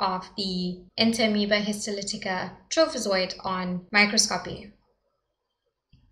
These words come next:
And finally, let's talk about the treatment of amoebiasis. So the treatment of this disease includes metronidazole and tinidazole,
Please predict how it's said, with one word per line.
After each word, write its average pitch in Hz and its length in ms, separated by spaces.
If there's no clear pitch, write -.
And 381 240
finally, 320 720
let's 330 220
talk 339 220
about 302 260
the - 80
treatment 220 560
of 226 120
amoebiasis. 208 960
So 311 160
the 320 100
treatment 349 460
of 220 160
this 214 160
disease 214 540
includes 226 480
metronidazole 214 960
and 196 200
tinidazole, 220 760